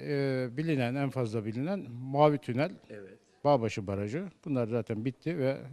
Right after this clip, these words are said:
Speaker 1: e, Mavi Boğaz'dan, Mavi Tünel'den Mavi Boğaz'a su aktarımı başlanacak.
Speaker 2: Evet.
Speaker 1: Bunun yanında Avşar Barajı ve Bozkır Barajı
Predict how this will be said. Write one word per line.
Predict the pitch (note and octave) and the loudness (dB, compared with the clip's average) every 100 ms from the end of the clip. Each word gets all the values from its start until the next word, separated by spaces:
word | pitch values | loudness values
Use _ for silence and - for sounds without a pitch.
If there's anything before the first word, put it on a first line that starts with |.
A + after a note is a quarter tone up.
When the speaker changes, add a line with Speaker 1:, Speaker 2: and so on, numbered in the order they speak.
| B2+ | -4
Speaker 1:
e, | A2+ A2 G#2+ - _ _ _ - - | -2 -2 -4 -10 _ _ _ -20 -4
Mavi | B2 B2 | 0 0
Boğaz'dan, | G#2+ G2+ A#2 E3+ D#3+ - - - - | -2 -6 -6 -10 -12 -20 -20 -20 -4
Mavi | A#2+ C3 | -2 -2
Tünel'den | A#2+ A2+ A2 D3 | -4 -6 -4 -2
Mavi | C3 B2 G#2+ | 0 0 -2
Boğaz'a | G#2 A2+ E3+ - | -4 -4 -8 -6
su | - | -4
aktarımı | B2+ - A#2+ B2 F3+ D#3 | -4 -4 -6 -4 -4 2
başlanacak. | A#3+ - A#2+ G2 F#2+ - - - - | 0 2 -2 -2 -6 -10 -20 -20 -18
Speaker 2:
Evet. | A2+ G2 - - | -16 -16 -18 -6
Speaker 1:
Bunun | E3+ G3 | -2 2
yanında | F3+ D#3 C3+ B2+ G3+ G#3 - | 4 4 2 2 -2 -2 0
Avşar | E3+ D#3+ D3+ | 0 2 2
Barajı | A#2 A2 A#2+ D#3+ | 2 0 0 0
ve | C#3+ | 0
Bozkır | B2+ C#3+ - G#2+ | 2 0 0 -2
Barajı | G#2 G2 G#2+ | -2 -2 -4